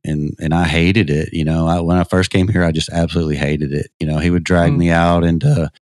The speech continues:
Speaker 1: Big Cypress Preserve, or we would go to the Everglades National Park and paddle, and,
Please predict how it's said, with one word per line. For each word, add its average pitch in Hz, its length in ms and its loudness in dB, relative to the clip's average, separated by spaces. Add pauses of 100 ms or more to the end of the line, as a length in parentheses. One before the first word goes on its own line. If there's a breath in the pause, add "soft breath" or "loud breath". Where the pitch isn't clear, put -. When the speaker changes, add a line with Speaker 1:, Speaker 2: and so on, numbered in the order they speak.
(220)
Speaker 1:
Big 95 160 2
Cypress 85 560 0
Preserve, 101 760 2
or 87 60 0
we 85 160 0
would 80 100 -2
go 85 160 2
to 80 60 0
the 82 140 -2
Everglades 82 400 -2
National 80 260 -4
Park 85 500 -2
and 76 120 -8
paddle, 87 600 2 (440 loud breath)
and, 80 340 0